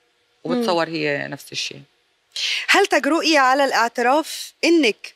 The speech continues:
Speaker 1: عملتي كمذيعة وقدمتي برنامج صولة من أجل المال؟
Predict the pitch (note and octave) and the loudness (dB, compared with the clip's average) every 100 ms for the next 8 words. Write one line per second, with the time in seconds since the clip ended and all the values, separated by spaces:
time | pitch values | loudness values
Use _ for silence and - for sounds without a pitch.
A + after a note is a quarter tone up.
0 | - A3+ C4+ D#4+ - D4+ C4 A#3 A#3+ G3+ | 0 2 2 0 0 0 0 0 -2 2
1 | F4 C#4 A3 G3+ G#3 D4 D#4+ B3+ G#3+ G#3 | 4 4 2 0 0 0 0 -2 -2 -2
2 | A#3 C4+ B3+ - D4+ D4+ B3+ G#3 G3 G3+ | 0 0 0 -2 2 2 4 2 0 -2
3 | C4+ C4+ C4+ B3 C4 D#4+ | 0 0 0 0 0 0